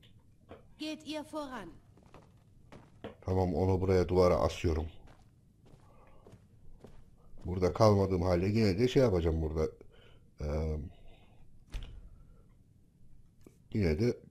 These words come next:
Speaker 2: düzenleyeceğiz. Şu silahı. Önce silahı elimize almamız lazım.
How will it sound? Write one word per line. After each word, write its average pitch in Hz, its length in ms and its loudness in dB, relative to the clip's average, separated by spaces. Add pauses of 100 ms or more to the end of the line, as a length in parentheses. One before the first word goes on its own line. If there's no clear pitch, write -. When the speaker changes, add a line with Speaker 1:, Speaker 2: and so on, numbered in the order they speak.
Speaker 2:
düzenleyeceğiz. 95 920 4 (460)
Şu - 240 -8
silahı. 95 460 -4 (1000)
Önce 95 260 -2
silahı 98 400 0
elimize 98 400 0
almamız 87 400 0
lazım. 82 340 -2